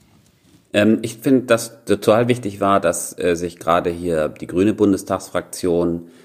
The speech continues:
stark gemacht hatte für diese Befristung der Änd-, der wichtigsten Änderungen im Infektionsschutzgesetz. Das ist ein ganz wichtiger Punkt,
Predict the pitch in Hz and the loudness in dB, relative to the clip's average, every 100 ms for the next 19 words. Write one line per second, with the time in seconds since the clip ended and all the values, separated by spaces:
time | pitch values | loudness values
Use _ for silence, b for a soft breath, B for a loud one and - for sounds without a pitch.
0 | B - 87 87 90 82 - - 90 - | B -2 0 0 -2 -2 -6 -12 -10 -8
1 | 85 82 82 80 - - 110 - - 123 | -8 -6 -6 -8 -10 -4 -4 -4 0 2
2 | 135 120 82 101 110 92 87 101 - - | 2 0 0 0 0 -2 -2 -4 -4 -6
3 | - - 104 113 110 67 90 90 - 90 | -6 0 0 2 0 0 -4 -8 -6 -2
4 | 98 - 110 - 101 107 117 - - - | -2 -2 -4 -2 -2 0 -2 -4 -8 -6
5 | 90 - 82 78 90 98 - 98 - 92 | -6 -2 -2 -2 -2 -2 -2 -6 -4 -2
6 | - - 107 110 | -2 0 0 0